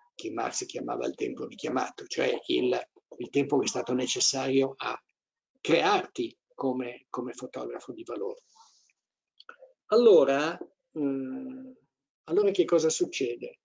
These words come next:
Che se tutti i giornali cominciano a pagare poco,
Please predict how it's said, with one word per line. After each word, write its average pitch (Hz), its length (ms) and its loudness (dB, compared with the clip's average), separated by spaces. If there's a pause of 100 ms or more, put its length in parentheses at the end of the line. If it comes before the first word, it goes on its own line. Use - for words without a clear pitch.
(540)
Che 190 360 6 (460)
se 202 340 2
tutti 277 300 6
i 233 40 6
giornali 131 800 2 (360)
cominciano 180 640 4
a 139 80 -4
pagare 165 520 -2
poco, - 480 -14